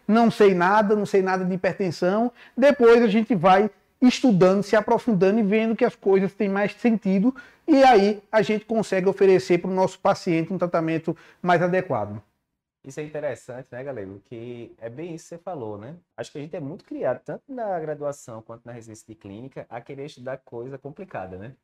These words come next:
Speaker 2: Você tá lá, residência de clínica, por exemplo, você quer discutir hipertensão, dislipidemia? Não quer. Você quer discutir doença mista de tecido conjuntivo, você quer discutir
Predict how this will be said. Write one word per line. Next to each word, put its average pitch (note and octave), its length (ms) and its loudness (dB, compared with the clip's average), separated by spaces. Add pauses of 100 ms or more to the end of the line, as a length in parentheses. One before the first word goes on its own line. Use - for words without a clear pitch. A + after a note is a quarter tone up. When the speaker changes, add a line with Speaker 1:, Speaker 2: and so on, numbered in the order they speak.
Speaker 2:
Você - 140 -20
tá F#3 200 -6
lá, A#2+ 340 -6 (160)
residência D3+ 360 -12
de G3 120 -14
clínica, A#2 340 -12
por A#2 140 -10
exemplo, A2 340 -12
você G2 140 -16
quer E3 180 -10
discutir C#3 320 -16
hipertensão, A#2+ 460 -14
dislipidemia? A#2 520 -10
Não C4+ 120 -12
quer. - 320 -10
Você G#2+ 160 -10
quer C3 200 -4
discutir C3 380 -12
doença A2 320 -8
mista A2 220 -10
de - 40 -20
tecido A2 260 -10
conjuntivo, A2+ 580 -12
você A2+ 160 -14
quer A2+ 120 -6
discutir A2 640 -10